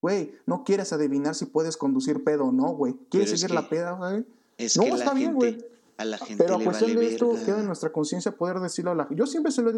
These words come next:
Speaker 1: he, se lo he dicho a mi hermana. Mi hermana ahorita tiene
Speaker 2: No, y yo, y yo estoy, yo estoy de acuerdo, yo estoy de acuerdo, ¿por qué? Porque,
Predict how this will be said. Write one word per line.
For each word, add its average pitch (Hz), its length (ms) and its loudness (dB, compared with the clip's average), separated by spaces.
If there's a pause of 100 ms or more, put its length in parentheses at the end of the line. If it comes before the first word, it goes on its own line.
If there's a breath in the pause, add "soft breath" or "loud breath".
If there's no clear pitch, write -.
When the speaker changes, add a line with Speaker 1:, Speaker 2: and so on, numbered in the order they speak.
Speaker 1:
he, 214 40 -8
se - 100 -2
lo 214 60 4
he 220 40 2
dicho 220 180 -2
a - 20 -4
mi 156 80 0
hermana. 165 320 -2
Mi 151 100 4
hermana 160 260 -2
ahorita 196 300 -2
tiene 180 680 0
Speaker 2:
No, 175 280 0
y 127 160 -4
yo, 147 240 0
y 123 140 -4
yo 127 100 0
estoy, 170 380 -2 (120)
yo 127 200 -2
estoy 156 240 -2
de 160 100 0
acuerdo, 131 440 -2
yo 113 140 -4
estoy 131 200 -4
de 135 80 0
acuerdo, 120 340 -6
¿por - 160 -6
qué? - 260 -10 (720 loud breath)
Porque, 101 840 -4